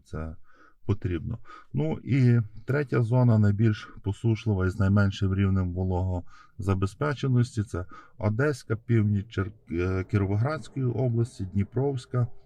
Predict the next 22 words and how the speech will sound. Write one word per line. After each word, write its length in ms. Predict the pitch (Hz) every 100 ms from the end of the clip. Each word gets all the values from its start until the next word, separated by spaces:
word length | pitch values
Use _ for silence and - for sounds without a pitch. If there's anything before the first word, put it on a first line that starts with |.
| -
Дніпропетровська, 920 | 107 104 - 101 123 139 - - 113 - - -
південь 340 | - 113 101 101
Харківської 640 | - 147 - 127 - 123
області, 260 | 113 110 123
ну 120 | 156
і, 60 | 123
відповідно, 640 | 104 - 101 117 110 110 - - - - -
аж 280 | 101 98
до 140 | 98 98
самого 640 | - 104 104 92 92 90 92 - -
півдня, 460 | 123 147 135 120 101 87
до, 380 | 92 90 90 90 - - - - - - -
е, 140 | - 98
берегів 800 | 101 104 110 104 123 120 - - -
наших 440 | - 98 98 98
морів, 280 | 104 101 131
які 220 | 98 -
омивають 560 | 95 90 90 98 98 -
наші 280 | 92 92 92
кор-, 520 | 85 95 80 - 85
наші 260 | 92 90 92
кордони. 500 | - 85 82 67